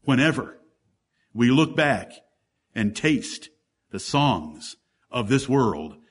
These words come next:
we have nothing to do with them. You have crucified the world to us, and you have crucified us to the world. Let us glory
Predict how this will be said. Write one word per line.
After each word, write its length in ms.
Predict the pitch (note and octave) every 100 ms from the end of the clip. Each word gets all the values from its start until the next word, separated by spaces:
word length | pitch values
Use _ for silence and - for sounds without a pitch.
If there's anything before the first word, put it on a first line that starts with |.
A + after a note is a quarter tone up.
| _ _ -
we 200 | B2+ B2+
have 200 | A#2 G2+
nothing 340 | C#3 C#3+ C3
to 60 | A#2
do 160 | C3
with 200 | C3 G#2+
them. 340 | G2+ F2 E2+ - _ _ _ _ _
You 220 | G2 C#3+
have 180 | A#2+ A2
crucified 680 | - D#3+ - A#2 D3 C#3+ A#2
the 80 | A2+
world 300 | D3 D3 A2+
to 120 | A#2+
us, 440 | C#3 D#3+ - - _ _ _
and 160 | G2 G#2
you 160 | C#3+ A#2
have 120 | F2+
crucified 640 | D3+ D3 A#2+ C#3+ C3 B2+ C3+
us 200 | D3 D3
to 100 | B2
the 100 | A2
world. 540 | C#3+ C#3 G2 F#2 F2+ _ _ _ _
Let 220 | G#2 C3 C#3
us 180 | C3
glory 680 | A#2 C3 C#3+ F#2+ C#2+ D#2 -